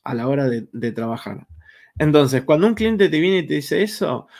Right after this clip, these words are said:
vos generalmente lo que tenés que tratar de, de acomodar en la frase, en su excitación del mangueo, de decirle, "Ningún problema, no estaba contemplado, pero lo podemos hacer.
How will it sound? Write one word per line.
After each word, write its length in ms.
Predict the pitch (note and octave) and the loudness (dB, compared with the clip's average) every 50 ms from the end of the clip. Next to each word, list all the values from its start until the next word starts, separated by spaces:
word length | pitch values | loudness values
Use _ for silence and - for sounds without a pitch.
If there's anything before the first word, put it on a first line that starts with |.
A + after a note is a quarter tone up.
| - _ _ | -20 _ _
vos 160 | - F3+ F3 | 0 0 2
generalmente 480 | - G3 E3+ E3 E3+ E3+ F3+ G3 F#3 F3+ | 2 2 2 2 2 2 2 4 4 4
lo 80 | D3+ | 4
que 100 | C#3 C#3 | 4 4
tenés 140 | B2+ D3 D#3+ | 2 2 0
que 100 | D#3 E3 | 0 0
tratar 480 | C#3 C3+ C3 B2+ C#3 D#3 E3+ F3 F3 - - | 0 0 -2 0 2 2 0 0 -2 -6 -8
de, 300 | - C3 C3 B2 G#2+ - | -4 -2 0 0 0 0
de 140 | - C3 | 0 0
acomodar 640 | B2 B2 B2 - C3 B2+ B2+ B2+ C#3 E3 F#3 F#3 - - | 0 0 -2 -2 -2 -2 0 2 4 4 4 4 0 -2
en 120 | - C#3 | 0 0
la 120 | C3 B2+ B2+ | 0 0 0
frase, 680 | - - G3 G#3 A3+ G#3 - - D#3+ C#3 C3 - - | 0 0 2 2 2 2 2 2 2 2 2 2 2
en 140 | C3+ C3 C3+ | 2 2 2
su 160 | C3 C3+ C#3+ | 2 4 4
excitación 640 | C3 B2+ - - - C3 C3 C3 B2+ - G3 G3 G3 | 2 2 2 -2 -2 0 0 0 2 2 4 4 6
del 180 | F3+ D#3+ D3 C#3 | 6 6 6 4
mangueo, 520 | C3+ C3+ C3+ C#3 D3+ F#3+ G#3+ G#3+ G3 E3 | 4 2 2 4 6 6 8 8 8 6
de 80 | D3 C#3+ | 6 4
decirle, 400 | C3+ C3+ - D3 C3+ C#3 C3 C3 - - - - - - _ _ - | 4 2 0 -2 0 0 -2 -2 -6 -14 -18 -18 -20 -20 _ _ 0
"Ningún 260 | C3+ C#3+ F3 A3 A3+ | 2 4 4 4 6
problema, 440 | A3 A#3 A#3+ B3 B3 A#3 A3+ A3+ G3 | 6 6 6 6 6 6 6 4 4
no 120 | F3+ G#3+ | 4 2
estaba 360 | G#3 G#3+ - C#4 C#4 C4+ B3+ | 2 4 4 4 4 4 4
contemplado, 640 | A3 A#3 A3+ G#3+ A3+ A3+ G#3 C4+ C#4 C#4 B3+ A3 D3 | 4 2 2 2 2 2 2 2 4 4 4 4 4
pero 180 | E3 D3 D3 | 2 2 4
lo 160 | C#3+ C#3 C3 | 4 2 2
podemos 400 | C3+ C3+ D3+ G3 A#3 A#3 A3 G3+ | 0 0 2 2 2 2 0 0
hacer. 480 | G#3+ G#3+ G3+ - A#3+ A3 A3 A3 A#3+ C4 | 0 0 2 2 2 2 2 0 -2 -8